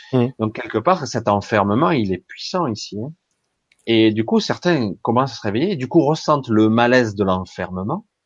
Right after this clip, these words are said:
Speaker 2: de cet emprisonnement bizarre, un carcan mental, un truc subtil qui est là,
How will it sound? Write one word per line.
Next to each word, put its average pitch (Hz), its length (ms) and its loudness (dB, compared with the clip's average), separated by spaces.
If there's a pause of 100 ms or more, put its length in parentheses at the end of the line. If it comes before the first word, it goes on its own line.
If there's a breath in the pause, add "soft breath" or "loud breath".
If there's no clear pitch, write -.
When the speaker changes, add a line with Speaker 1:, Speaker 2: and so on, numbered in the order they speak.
(520 loud breath)
Speaker 2:
de 107 60 -14
cet 117 220 -10
emprisonnement 113 1040 -2 (280)
bizarre, 98 440 -8
un 90 160 -4
carcan - 400 -2
mental, 107 400 -2
un 113 100 -4
truc 131 220 -12
subtil - 640 -10
qui 107 120 -6
est 95 40 0
là, 180 220 0